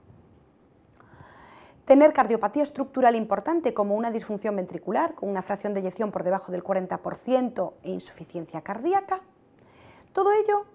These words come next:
estos parámetros, la presencia de cada uno de estos parámetros puntúa un punto. Y luego existen otras condiciones de mayor riesgo y que por lo tanto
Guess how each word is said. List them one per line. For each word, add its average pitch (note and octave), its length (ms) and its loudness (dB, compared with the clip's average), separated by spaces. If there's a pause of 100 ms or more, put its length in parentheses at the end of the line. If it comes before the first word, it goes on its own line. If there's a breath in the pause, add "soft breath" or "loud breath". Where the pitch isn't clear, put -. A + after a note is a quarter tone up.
(280)
estos C#4 260 -4
parámetros, D#4+ 560 0
la A#3+ 160 0
presencia A3+ 460 -2
de F#3+ 120 -2
cada F4 220 2
uno B3 200 2
de G#3+ 60 -2
estos G#3+ 220 -12
parámetros A#3+ 520 -6
puntúa A#3 500 2 (400 loud breath)
un D#4+ 200 10
punto. - 340 -6 (960 soft breath)
Y F#4 120 10
luego F#4+ 280 8
existen G4 560 0
otras C#4 260 2
condiciones C#4+ 600 0
de D3+ 60 -6
mayor G#3 320 -2
riesgo F4 540 2
y - 80 -8
que G3 100 -6
por - 140 -8
lo F3 100 -6
tanto A#3 400 -4